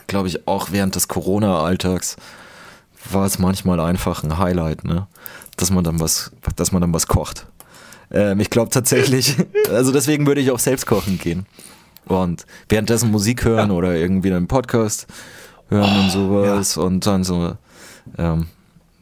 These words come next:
Speaker 1: ja, d-, deswegen sage ich, ich selbst kochen. Ich hab nichts gegen den Lieferservice, aber selbst kochen. Ja.
Speaker 2: <laughs>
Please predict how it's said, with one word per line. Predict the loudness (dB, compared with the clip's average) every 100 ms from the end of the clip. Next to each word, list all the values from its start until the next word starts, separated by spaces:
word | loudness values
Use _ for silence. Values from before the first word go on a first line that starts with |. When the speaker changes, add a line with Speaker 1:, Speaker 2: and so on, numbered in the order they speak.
| _ -12 -4
Speaker 1:
ja, | -2 0
d-, | -2 -2 0
deswegen | 0 0 0 0
sage | 0 -2
ich, | -2 -4
ich | -8 -12 -20 -12
selbst | -6 -2 -2 -4
kochen. | -6 -6 -8 -14 -20 -20 -20 -10
Ich | 0 2
hab |
nichts | 2 0
gegen | 0 0
den | 2
Lieferservice, | 2 0 0 0 0 0 -4 -6 -12 _ _ _ -10
aber | -4 -4
selbst | -4 -6
kochen. | -8 -10 -14 -20 -20 -20 _ _ _ _ -16 -8 -2
Ja. |
Speaker 2:
<laughs> | 0